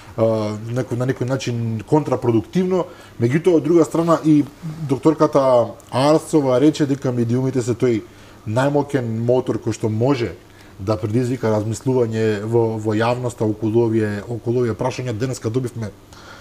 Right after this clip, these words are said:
денеска, деновиве добивме толку многу информации околу она што се случуваше шт-, во Србија. А, меѓутоа,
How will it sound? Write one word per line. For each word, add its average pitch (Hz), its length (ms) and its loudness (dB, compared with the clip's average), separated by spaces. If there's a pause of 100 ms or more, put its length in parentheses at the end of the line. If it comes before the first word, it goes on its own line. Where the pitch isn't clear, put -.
(200)
денеска, 107 480 -2
деновиве 127 420 2
добивме 113 440 -2
толку 175 360 4
многу 143 280 0
информации 131 600 -4
околу 131 220 -2
она 131 100 -2
што 117 160 -4
се - 60 -12
случуваше 127 500 0 (140)
шт-, - 180 -10
во 117 220 -4
Србија. 147 480 2 (420)
А, 113 160 -2
меѓутоа, 151 560 2